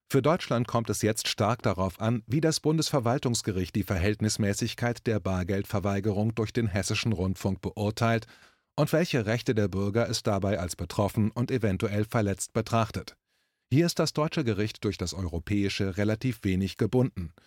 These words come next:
Sollte es bargeldfreundlich entscheiden, hätte das auch Konsequenzen für die Möglichkeiten anderer Behörden, die Bargeldannahme aus Praktikabilitätsgründen zu verweigern.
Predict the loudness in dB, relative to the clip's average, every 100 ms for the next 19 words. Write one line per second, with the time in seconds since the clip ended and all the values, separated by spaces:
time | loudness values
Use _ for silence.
0 | _ _ -2 2 4 2 -2 -2 0 0
1 | 0 -4 -2 0 0 0 0 2 2 2
2 | 2 0 -4 _ -2 0 2 0 0 0
3 | 0 2 0 0 -2 0 -2 0 2 2
4 | 2 0 -4 -2 -2 0 -2 0 0 2
5 | 2 2 4 2 2 0 -6 _ 0 2
6 | 2 2 0 -2 -2 0 0 0 0 -2
7 | -6 -4 -6 -6 -4 -2 0 0 0 -2
8 | -4 -2 -2 0 -2 -2 -2 0 0 2
9 | 0 -2